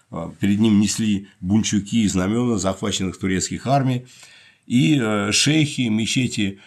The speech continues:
Аль-Асхар обратились к народу вот с таким совершенно замечательным воззванием по поводу этого выступления. "Прибыл в Каир, хранимый Богом, главнокомандующий французской армией генерал Бонапарт,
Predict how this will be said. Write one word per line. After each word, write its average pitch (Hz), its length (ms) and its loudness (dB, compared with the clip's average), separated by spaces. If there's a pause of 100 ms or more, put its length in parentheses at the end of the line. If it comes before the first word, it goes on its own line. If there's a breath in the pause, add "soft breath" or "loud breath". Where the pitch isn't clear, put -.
(140 loud breath)
Аль-Асхар 104 720 0 (160 soft breath)
обратились 101 640 -2
к - 80 -16
народу 104 420 0
вот 101 200 -4
с - 40 -14
таким 107 340 -2
совершенно 101 340 -4
замечательным 95 640 -2
воззванием 90 520 0
по 85 120 -8
поводу 90 320 -6
этого 82 200 -10
выступления. 80 560 -14 (260)
"Прибыл 240 460 4
в - 80 -6
Каир, 170 380 2
хранимый 202 640 2
Богом, 123 460 0
главнокомандующий 165 840 2
французской 156 480 0
армией 170 400 4
генерал 147 400 4
Бонапарт, 120 560 0